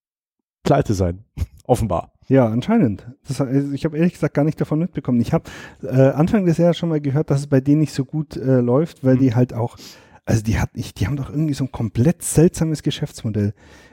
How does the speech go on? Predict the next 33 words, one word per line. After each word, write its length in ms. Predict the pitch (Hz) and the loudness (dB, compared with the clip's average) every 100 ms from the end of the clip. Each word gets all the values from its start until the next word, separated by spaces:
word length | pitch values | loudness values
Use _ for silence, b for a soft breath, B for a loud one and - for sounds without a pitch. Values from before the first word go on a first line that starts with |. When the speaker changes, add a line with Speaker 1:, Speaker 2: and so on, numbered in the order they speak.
| b | b
Speaker 2:
Also 200 | 123 127 | -4 0
die 100 | 131 | -2
Konten 440 | - 151 196 156 | 0 -2 0 0
an 120 | 135 | 0
sich 280 | 135 185 - | 2 0 -2
sind, 480 | - 151 147 139 - - | 0 2 2 0 -6 -4
ähm, 540 | 123 120 113 110 110 - | 2 2 2 -2 -4 -2
kostenlos. 640 | 151 - 196 185 233 - - | -2 -2 -2 -2 -4 -10 -10
Speaker 1:
Ja, 140 | 101 | -4
ja, 320 | 101 98 101 | -2 0 -2
das 160 | 101 120 | -2 -2
auf 140 | 135 | -2
jeden 120 | 131 123 | -4 -2
Fall, 100 | 127 | 2
Speaker 2:
Aber 120 | 139 | 2
Speaker 1:
ja. 40 | 135 | 2
Speaker 2:
wenn 160 | 160 | 2
du 100 | 165 | 2
dann 240 | 151 143 139 | 2 2 2
über 200 | 180 185 | 0 0
eine 120 | 151 | 0
gewisse 460 | 139 139 160 - | 0 0 0 2
Länge 420 | 139 123 151 214 190 | 4 6 4 2 0
von 260 | - 147 | 0 0
Musik 440 | 143 131 175 214 - | 0 0 -2 -2 -2
hochgeladen 640 | 123 - 123 107 107 104 | -4 -2 0 0 0 -2
hast, 200 | 110 - | -4 0
musst 220 | 135 - | -2 0
du 40 | 139 | 0
immer 220 | 131 127 | 0 0
so 340 | - 120 120 | 0 -2 -2
Pakete 600 | 117 120 - - 196 - | -2 -4 -2 0 0 0
kaufen. 500 | - 101 95 - 95 | -4 -6 -8 -10 -14